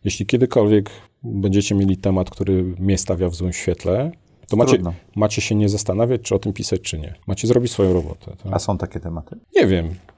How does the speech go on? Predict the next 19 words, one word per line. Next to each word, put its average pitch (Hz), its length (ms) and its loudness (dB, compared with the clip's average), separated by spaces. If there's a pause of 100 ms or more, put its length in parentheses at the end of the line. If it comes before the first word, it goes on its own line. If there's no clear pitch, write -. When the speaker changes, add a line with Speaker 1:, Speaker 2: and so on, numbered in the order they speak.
(380)
Speaker 1:
Nie - 120 4
wiem, 127 240 4
nie, 202 140 2 (180)
wiesz, 131 280 4
wydaje 151 280 6
mi 151 60 6
się, 156 120 4
że 180 140 6
nie, 165 260 8
ale 120 180 8
powiedziałem, 147 400 4
powiedziałem 156 340 4
to 151 100 4
tak - 200 2
na 143 100 4
zasadzie, 147 420 4
że, 143 340 6
że 147 220 2
generalnie 135 580 6